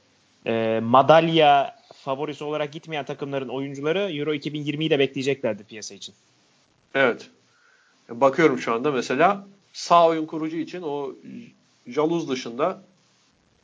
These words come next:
Speaker 2: bir ekleme yok. Blažans'ı kullanacağını zannetmiyorum Barcelona'nın.
Speaker 1: Yok, yok.
Speaker 2: Hani Kielce'den geliyor.
Speaker 1: Blažans da niye geliyor onu anlamadım. Yani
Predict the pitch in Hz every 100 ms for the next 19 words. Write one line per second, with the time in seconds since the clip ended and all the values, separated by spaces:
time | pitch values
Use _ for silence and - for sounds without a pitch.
0 | - 139 135 127 120 170 220 135 131 131
1 | 143 135 143 131 151 - 131 127 127 127
2 | 131 165 185 208 202 156 127 117 117 -
3 | 123 117 120 - 117 120 113 - 127 120
4 | - 113 110 110 - 120 113 120 139 143
5 | 240 185 143 160 180 175 170 156 156 123
6 | 113 117 123 131